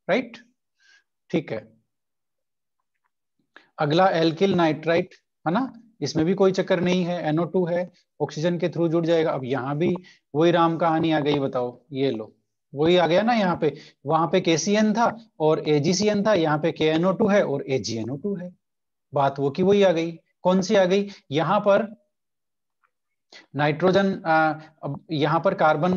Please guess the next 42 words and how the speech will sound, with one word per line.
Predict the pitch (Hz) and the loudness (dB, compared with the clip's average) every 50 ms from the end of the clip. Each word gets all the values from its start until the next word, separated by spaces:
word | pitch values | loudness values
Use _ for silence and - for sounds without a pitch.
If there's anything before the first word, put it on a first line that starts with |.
| 185 185 180 - | -2 -6 -10 -4
के | - 180 180 | 0 2 2
ऊपर | 170 156 180 180 | 2 2 0 -2
कौन | 165 180 180 185 | 0 2 2 2
आक्रमण | 175 175 - 175 180 185 180 | 2 0 0 -2 -2 -2 0
कर | 185 175 165 | 0 0 2
रहा | 175 175 180 | 2 2 2
है? | 170 185 214 240 233 - _ _ _ _ - | 2 0 -2 -2 -4 -12 _ _ _ _ -6
ऑक्सीजन | 143 139 - - 180 170 190 196 | -6 -6 -2 -4 -2 0 2 2
आक्रमण | 208 196 196 180 190 196 190 | 2 0 0 0 -2 -2 0
कर | 180 190 170 | 0 0 0
रहा | 170 180 170 170 | 2 2 2 2
है, | 165 165 165 - _ _ _ _ _ _ _ - | 0 -4 -8 -12 _ _ _ _ _ _ _ -2
है | 170 | -2
ना? | 214 262 269 - - - _ _ _ _ _ _ _ _ - | -2 -2 -2 -8 -16 -20 _ _ _ _ _ _ _ _ -2
और | 147 139 139 139 143 143 139 | 0 2 2 2 0 0 -2
यहाँ | 123 131 151 - 214 185 | -2 -2 -2 0 -2 0
पर | 180 - 180 | 0 0 2
कार्बन | 190 175 165 165 165 175 | 2 2 2 2 0 -2
से | 151 175 180 | -2 -2 -2
कौन | 170 180 175 | -2 0 0
आक्रमण | 170 160 - 170 165 165 165 | 0 -2 -2 -2 -4 -4 -4
कर | 156 165 | -4 -2
रहा | 156 190 208 | 0 0 0
है? | 196 | 0
नाइट्रोजन | 170 139 135 - 131 127 143 165 180 | -2 -4 -4 -4 -4 -4 -2 -4 -4
आक्रमण | 180 - 175 170 180 180 | -6 -6 -6 -6 -6 -4
कर | 175 180 170 | -4 -2 -2
रहा | 170 170 | -2 -2
है, | 160 | -2
क्योंकि | - 170 151 139 180 135 139 | -4 -6 -6 -6 -6 -4 -4
ऑक्सीजन | 143 135 - - 151 165 175 180 185 - | -6 -6 -6 -6 -4 -4 -4 -4 -4 -4
एजी | 147 139 123 160 | -4 -2 -2 -2
के | 147 165 151 | -4 -4 -4
साथ | - 160 156 | -4 -6 -6
बंधा | 131 131 120 113 120 | -6 -10 -10 -6 -4
हुआ | 160 185 196 196 185 | -4 0 0 0 0
है, | 170 170 170 - _ - _ _ _ | -2 -6 -8 -10 _ -20 _ _ _
ये | 135 143 165 | -2 -2 -2
केएनओ | 160 160 151 147 143 143 151 165 | 0 0 2 2 2 2 0 0
टू | 139 - - - 147 | 0 -2 -2 0 0
आयनिक | 139 143 147 180 208 202 196 | -2 -2 -2 -2 -4 -4 -4
है | 214 208 - | -4 -4 -4